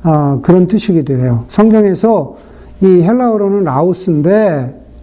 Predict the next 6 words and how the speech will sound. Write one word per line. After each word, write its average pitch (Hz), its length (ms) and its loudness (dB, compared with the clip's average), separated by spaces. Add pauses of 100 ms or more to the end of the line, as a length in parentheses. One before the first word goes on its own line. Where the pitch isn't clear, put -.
라오스인데 165 880 0 (580)
사실은 226 420 2
성경에서는 226 640 0
그 202 120 -6
라오스는 165 840 -2 (400)
하나님의 262 680 2